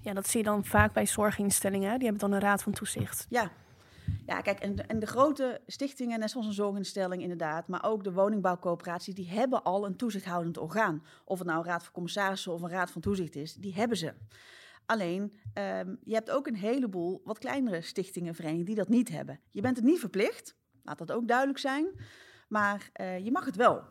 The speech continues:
Speaker 2: En
Speaker 1: Ja, ik denk dat je het vaak vooral ziet, hè, bij stichtingen en, eh, verenigingen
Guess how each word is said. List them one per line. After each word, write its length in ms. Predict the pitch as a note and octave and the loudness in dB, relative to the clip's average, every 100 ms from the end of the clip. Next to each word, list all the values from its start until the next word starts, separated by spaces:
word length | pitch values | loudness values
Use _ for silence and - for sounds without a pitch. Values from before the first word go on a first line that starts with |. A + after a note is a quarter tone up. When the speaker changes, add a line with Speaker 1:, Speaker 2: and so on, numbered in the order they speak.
| - - | -20 -8
Speaker 2:
En 100 | A#3+ | 0
Speaker 1:
Ja, 180 | A#3+ A3+ A3+ - | 2 2 0 -8
ik 160 | - - | -14 -4
denk 160 | C#4 | 0
dat 120 | C4+ A#3+ | 0 0
je 60 | |
het 100 | A#3 | -2
vaak 280 | - B3 C4+ | 6 6 4
vooral 460 | - A3 A3 A3+ A3 | 0 2 2 2 0
ziet, 300 | - - B3 | 0 -2 -2
hè, 120 | A#3+ B3 | -2 0
bij 140 | A#3+ | 0
stichtingen 760 | - - A#3+ B3 A#3 A3+ A3+ - | 0 -4 -4 -2 0 2 2 0
en, 260 | A3 G#3+ | 0 0
eh, 200 | A3 A3 A3 - - | 0 0 -2 -8 -16
verenigingen 800 | - A3+ A3 A3 - A3 G#3+ G#3+ | -6 -2 0 0 0 0 2 0